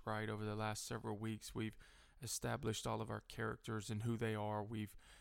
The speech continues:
talked about what will happen when you leave the bread and the praise, right? Bethlehem, Judah, what happens when you leave the bread and the praise? Nothing good happens, right? Everything starts dying. We've talked about not blaming God when you leave the word and the praise.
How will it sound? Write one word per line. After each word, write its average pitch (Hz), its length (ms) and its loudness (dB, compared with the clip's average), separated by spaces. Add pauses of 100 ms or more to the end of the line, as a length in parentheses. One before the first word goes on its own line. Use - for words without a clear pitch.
(140)
talked 123 260 2
about 110 260 2
what 110 180 2
will 110 80 2
happen 110 460 -2
when 110 140 0
you 110 100 0
leave 113 260 -2
the 113 80 -2
bread 110 420 0
and 110 140 -2
the 107 60 -2
praise, 107 480 -2
right? 107 280 -2
Bethlehem, 110 640 -2
Judah, 110 400 0
what 110 240 0
happens 110 500 -4
when 110 160 -2
you 107 100 0
leave 110 300 -2
the 107 100 2
bread 107 320 2
and 107 140 -4
the 101 60 -2
praise? 104 380 -2
Nothing 117 380 0
good 127 200 2
happens, 104 460 -4
right? 107 200 0
Everything 107 420 -2 (380)
starts - 640 2 (100)
dying. 117 640 4
We've 107 220 0
talked 113 280 -2
about 113 340 0
not 117 240 2
blaming 117 360 4
God 110 280 2
when 113 160 0
you 113 80 2
leave 151 300 2
the 123 80 0
word 101 300 2
and 98 140 0
the 95 60 0
praise. 95 360 0